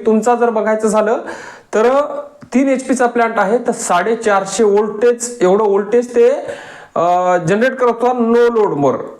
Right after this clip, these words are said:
आणि, अ, नवीन जर हे बघायचं झालं, नवीन प्लांटवर जर बघायचं झालं, तर एका प्लेटचं, अ, पॉवर व्होल्टेज जनरेशन जे आहे, एकोणपन्नास व्होल्ट इतकं व्होल्टेज त्या ठिकाणी no लोडवर त्या व्होल्टेज जनरेट करतात. म्हणजेच एकंदरीत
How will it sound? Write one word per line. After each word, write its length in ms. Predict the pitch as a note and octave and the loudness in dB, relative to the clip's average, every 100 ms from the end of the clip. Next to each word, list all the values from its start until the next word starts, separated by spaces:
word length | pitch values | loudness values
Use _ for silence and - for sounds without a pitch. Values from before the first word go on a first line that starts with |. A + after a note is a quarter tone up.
| - | -4
आणि, 420 | D#3 G#3+ C#4+ E4 - - - - | 0 0 -2 -8 -12 -18 -12 -4
अ, 120 | - D#3 D#3+ D#3+ D#3+ D#3 | -2 0 0 2 0 0
नवीन 340 | F#3 B3+ C4+ | 0 0 0
जर 160 | C4 B3 | 2 0
हे 80 | |
बघायचं 400 | A#3+ A#3 A#3 A3+ | 0 0 0 -2
झालं, 260 | A3 G#3 A3+ - - - _ _ _ - D#3+ | 0 0 -2 -4 -14 -18 _ _ _ -6 -2
नवीन 340 | E3 F3 B3 A#3 | 0 0 0 0
प्लांटवर 400 | A#3+ A#3 A#3 A3 | 0 2 0 0
जर 140 | A3+ | 0
बघायचं 360 | G#3+ G#3 F#3+ F#3 | 0 -2 -2 0
झालं, 220 | F#3+ G#3+ | 0 -2
तर 60 | A#3 | 0
एका 480 | G#3+ G#3 C4 C4 C4 - - - | -2 2 2 2 -2 -6 -18 -2
प्लेटचं, 440 | A#3 A3 - C3+ G2+ - - _ _ _ - | 0 0 -2 -2 -4 -12 -18 _ _ _ -2
अ, 120 | D3+ | -2
पॉवर 380 | D3+ G3+ G#3+ G#3 | 0 -2 0 0
व्होल्टेज 380 | F#3 G3 A3 | 0 2 0
जनरेशन 420 | G#3+ A3+ G#3+ A3 A3 | 0 0 0 0 2
जे 100 | G3+ | 2
आहे, 440 | F3 G3+ - - | 0 -4 -6 -4
एकोणपन्नास 640 | F#3+ G3+ A#3+ A3 A3+ A3+ A3 | -4 0 -2 -2 -2 -2 2
व्होल्ट 240 | G3+ G#3 | 0 2
इतकं 540 | E3+ - F3+ - A#3 C4+ - - - - - | -2 -2 -6 -2 -2 -2 -4 -14 -16 -20 -2
व्होल्टेज 360 | G3 G#3+ C4+ | -2 0 -2
त्या 100 | B3+ | 0
ठिकाणी 260 | A#3 G#3 A#3 | -2 0 0
no 80 | A#3+ | 2
लोडवर 560 | A#3+ B3+ B3+ A#3+ A#3 | 2 2 2 2 2
त्या 140 | A#3 A#3 | 2 0
व्होल्टेज 440 | G#3 F#3+ G3+ A3 | 2 0 0 0
जनरेट 400 | G3 G#3+ G#3 G3+ | 0 2 0 0
करतात. 380 | D#3+ C3 C3 - | -2 -2 -4 -2
म्हणजेच 480 | D#3 F#3 G#3 A#3 - | -2 0 0 -2 -4
एकंदरीत 440 | F#3+ F#3 A#3+ A#3 | -4 0 0 0